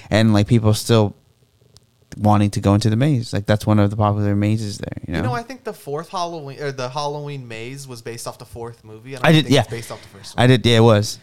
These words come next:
Speaker 2: Yeah. Um, yeah, what was the other thing I wanted to bring up about it? Um, I d-, oh, that it is the only one that's really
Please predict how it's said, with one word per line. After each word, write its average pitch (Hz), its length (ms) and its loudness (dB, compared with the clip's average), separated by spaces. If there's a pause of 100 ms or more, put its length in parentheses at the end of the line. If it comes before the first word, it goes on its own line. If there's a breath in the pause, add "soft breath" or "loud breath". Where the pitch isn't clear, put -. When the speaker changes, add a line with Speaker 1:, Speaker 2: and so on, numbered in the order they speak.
(140)
Speaker 2:
Yeah. 110 320 -8 (100)
Um, 127 420 -6 (340)
yeah, 139 240 -18
what 190 140 -20
was 196 100 -20
the 190 80 -10
other 156 120 -10
thing 143 160 -12
I 139 60 -10
wanted 127 300 -14
to 120 40 -20
bring 117 260 -16
up 113 200 -16
about 113 300 -18
it? 113 200 -18
Um, 110 320 -14 (2000)
I 131 100 -8
d-, 135 140 -12
oh, 143 180 -4
that 127 280 -12
it 139 200 -4
is 151 200 -6
the 151 160 -8
only 147 220 -6
one 123 260 -8
that's 123 180 -14
really 117 460 -12